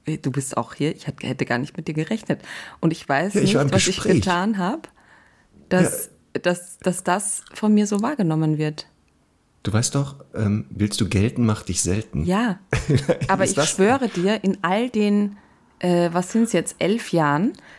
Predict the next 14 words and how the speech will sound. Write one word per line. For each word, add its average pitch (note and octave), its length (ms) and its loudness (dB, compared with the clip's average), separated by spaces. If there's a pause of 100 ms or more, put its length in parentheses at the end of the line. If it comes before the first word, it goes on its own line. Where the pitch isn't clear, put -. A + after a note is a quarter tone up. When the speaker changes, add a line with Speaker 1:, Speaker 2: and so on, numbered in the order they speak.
(140)
Speaker 1:
glaub F3+ 200 0
ich, G3+ 160 -2
hab G3+ 120 -2
ich G3+ 220 -6
ein G#3 280 -2
einziges A3+ 580 -4
Mal G3+ 240 2
gefehlt G3 760 0
oder G#3 220 2
vielleicht G#3+ 680 0
zweimal. E3 560 0 (540)
Aber F#3+ 380 2 (460)
Speaker 2:
Ja. A2 300 -8 (460)
Speaker 1:
äh, - 100 -10